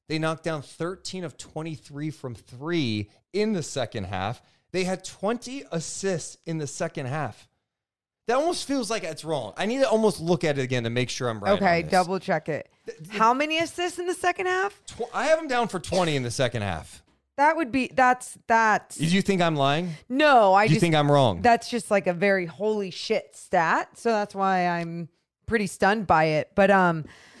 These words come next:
Speaker 2: um,
Speaker 1: I'm looking right now. I'm gonna
Speaker 2: Okay.
Speaker 1: show it to the people. First half. First half. First half. Sacramento had fourteen. And they finished with thirty-four. They had twenty assists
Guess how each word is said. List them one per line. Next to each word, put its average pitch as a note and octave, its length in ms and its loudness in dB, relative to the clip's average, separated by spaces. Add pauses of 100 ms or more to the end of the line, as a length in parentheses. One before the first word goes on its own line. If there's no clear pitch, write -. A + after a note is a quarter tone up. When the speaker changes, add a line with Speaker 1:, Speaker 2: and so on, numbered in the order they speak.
(360)
Speaker 2:
um, A3 340 6
Speaker 1:
I'm C#3 160 4
looking E3 280 2
right E3 180 2
now. D#3 300 0
I'm F#3 60 0
gonna D#3+ 100 2
Speaker 2:
Okay. F#3 120 4
Speaker 1:
show C#3 120 0
it C#3 80 -8
to F3 80 -14
the F#3+ 60 -12
people. C#3+ 220 -8
First C3 420 -8
half. C3+ 440 -4 (220)
First A#2+ 240 -14
half. C#3+ 340 -10 (1400)
First A2+ 260 -14
half. A2+ 220 -10
Sacramento B2 1700 -12 (440)
had A2 160 -4
fourteen. C#3 680 -2 (680)
And B2 100 -8
they C3 60 -6
finished D3 280 -8
with C#3 120 -8
thirty-four. D#3 640 -6
They C3+ 100 -6
had C3+ 100 -4 (200)
twenty D#3+ 440 -4
assists C3+ 720 -6